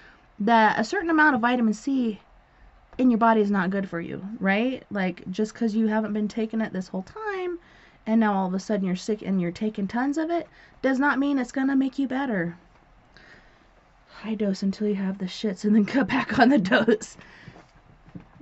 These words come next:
Good adv-, good advice for you guys not in the chat room. Sharon just said, "That's great. Take vitamin C,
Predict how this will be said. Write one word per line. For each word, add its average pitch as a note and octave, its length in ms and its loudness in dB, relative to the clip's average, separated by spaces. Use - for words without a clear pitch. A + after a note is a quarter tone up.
Good G4+ 200 0
adv-, D4+ 480 -4
good E4 140 0
advice C#4 480 0
for B3+ 80 0
you B3 120 2
guys A#3+ 260 0
not A#3 160 2
in A#3 80 -2
the B3 80 0
chat B3 240 -2
room. C4+ 240 -2
Sharon A#3+ 320 0
just A#3 160 -2
said, A#3+ 240 0
"That's G#3+ 260 2
great. B3+ 440 0
Take C#4 180 -4
vitamin B3 400 2
C, D4 440 -2